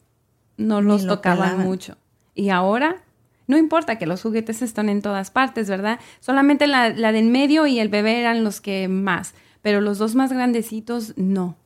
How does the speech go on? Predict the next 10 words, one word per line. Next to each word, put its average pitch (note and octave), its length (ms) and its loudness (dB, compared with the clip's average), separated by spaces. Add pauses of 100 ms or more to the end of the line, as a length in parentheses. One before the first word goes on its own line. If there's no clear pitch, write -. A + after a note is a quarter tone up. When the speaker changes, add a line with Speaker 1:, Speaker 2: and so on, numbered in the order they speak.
Speaker 1:
Ellos, G3 420 -10
eh, F3+ 460 -6
oh, C4 280 -6
ya G3 200 -6
jugaban B3+ 480 -4
solos A#3 420 -6
en G#3+ 120 -6
Speaker 2:
Sí. F#3+ 40 -6
Speaker 1:
Roblox. G3 640 -6
Entonces, G3+ 600 -8